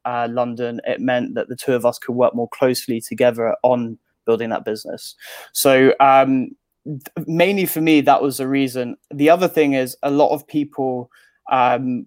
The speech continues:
when they get into the habit of re-, remote working, I feel like they t-, take their foot off the pedal slightly. And when you're in an atmosphere that's fast paced, you also move fast paced. So there's definitely a direct correlation to, uh, me being a remote worker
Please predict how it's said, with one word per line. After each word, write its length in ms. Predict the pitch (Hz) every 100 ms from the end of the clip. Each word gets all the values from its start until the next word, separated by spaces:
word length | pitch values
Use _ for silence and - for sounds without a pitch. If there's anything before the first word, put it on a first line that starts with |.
| 131
when 200 | 143 139
they 100 | 139
get 120 | 135
into 160 | 131 -
the 80 | 131 143
habit 200 | 135 -
of 140 | 123
re-, 260 | 131 131 131 -
remote 320 | 139 135 127
working, 480 | 131 135 131 123 117
I 100 | 127
feel 200 | - 139
like 160 | 135 127
they 100 | 127
t-, 320 | - 143 113
take 240 | - 139
their 140 | 123 120
foot 220 | - -
off 160 | 127 -
the 60 |
pedal 340 | 120 151 156 160
slightly. 560 | - 165 160 170 185 _ -
And 300 | 139 135 123
when 220 | 139 143
you're 140 | 143
in 100 | 135
an 140 | 127 131
atmosphere 480 | - 139 - 127 123
that's 160 | -
fast 340 | - 123 - -
paced, 560 | 147 113 117 - - - - - _
you 180 | 143 135
also 260 | 131 - 127
move 220 | 131 123
fast 300 | - 120 -
paced. 320 | 143 117 110
So 80 | -
there's 180 | 131 131
definitely 320 | 156 156 156
a 20 | 135
direct 360 | 135 139 -
correlation 640 | - 135 127 127 - 117 107
to, 320 | - 127 117 - _ _ _ -
uh, 300 | 123 117 117
me 600 | 120 135 147 160 151 151
being 540 | 139 139 131 127 127 -
a 60 | 131
remote 380 | 131 127 131 -
worker 540 | 131 123 - 120 110